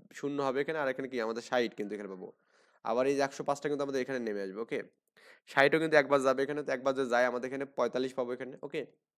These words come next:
তো এই ষাট কিন্তু আমাদের এখানে নেমে আসবে, পঁয়তাল্লিশ এটা একবার যাবে এখানে, পঁয়তাল্লিশ একে পঁয়তাল্লিশ, এটা বিয়োগ করলে কত? পনেরো হবে এখানে। ওকে? আবার এখানে আমাদের এই পঁয়তাল্লিশটা আমাদের নেমে, যতক্ষণ পর্যন্ত আমাদের ভাগশেষ শূন্য না আসে, মানে তিন পূর্ণাঙ্গ পঁয়তাল্লিশ, তার মানে আমাদের এখানে শূন্য,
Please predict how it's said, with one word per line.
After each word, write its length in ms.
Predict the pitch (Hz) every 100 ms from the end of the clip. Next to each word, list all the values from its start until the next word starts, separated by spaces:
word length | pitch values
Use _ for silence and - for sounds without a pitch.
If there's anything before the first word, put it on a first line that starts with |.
| _ - _ _ -
তো 60 |
এই 80 | 127
ষাট 340 | 123 143 143
কিন্তু 180 | 156 151
আমাদের 180 | 147 143
এখানে 220 | 143 147
নেমে 200 | 139 135
আসবে, 220 | 127 123 151
পঁয়তাল্লিশ 440 | 143 131 139 139
এটা 140 | 135 127 127
একবার 220 | 120 127
যাবে 220 | 120 113
এখানে, 200 | 123 139
পঁয়তাল্লিশ 400 | 143 123 117 123
একে 120 | 131 123
পঁয়তাল্লিশ, 380 | 123 120 127
এটা 100 | 139
বিয়োগ 220 | 127 123 120
করলে 160 | 127
কত? 120 | 127 135
পনেরো 260 | 151 143 113
হবে 160 | 104 104
এখানে। 160 | 104
ওকে? 220 | 123 143 98 _ _ _ _ _ _ _ _ _ -
আবার 220 | 107 120
এখানে 240 | 127 151 147
আমাদের 220 | 147 147
এই 120 | 156 151
পঁয়তাল্লিশটা 440 | 147 135 143 147
আমাদের 200 | 139 139
নেমে, 180 | 120 107
যতক্ষণ 300 | 120 147 156
পর্যন্ত 180 | 160 165
আমাদের 160 | 160
ভাগশেষ 340 | 131 131 - 151
শূন্য 180 | 156 131
না 100 | 101
আসে, 180 | 101
মানে 140 | 113 123
তিন 160 | 151 147
পূর্ণাঙ্গ 260 | 151 156
পঁয়তাল্লিশ, 440 | 151 139 147 185 185
তার 120 | 143
মানে 120 | 139
আমাদের 160 | 135 139
এখানে 180 | 143 143
শূন্য, 260 | 135 135